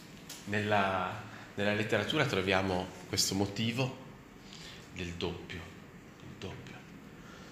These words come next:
Una persona, un personaggio e l'altro sé. Una parte dell'uomo è come se, ehm, ci fossero molteplici sfaccettature dell'uomo,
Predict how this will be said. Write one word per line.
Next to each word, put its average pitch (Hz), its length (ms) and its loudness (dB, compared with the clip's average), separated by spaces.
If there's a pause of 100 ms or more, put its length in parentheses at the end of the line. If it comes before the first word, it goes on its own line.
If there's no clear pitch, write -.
(220)
Una 117 220 8
persona, 180 920 10
un 113 80 0
personaggio 131 680 10
e 117 60 12
l'altro 117 360 10
sé. 101 260 8 (2750)
Una 127 260 10
parte 113 920 12
dell'uomo 123 880 6 (140)
è - 120 -6
come 139 240 4
se, 104 600 2 (420)
ehm, 98 340 0 (880)
ci - 80 -10
fossero 113 380 0
molteplici 110 580 2
sfaccettature 101 840 -2
dell'uomo, 85 540 -6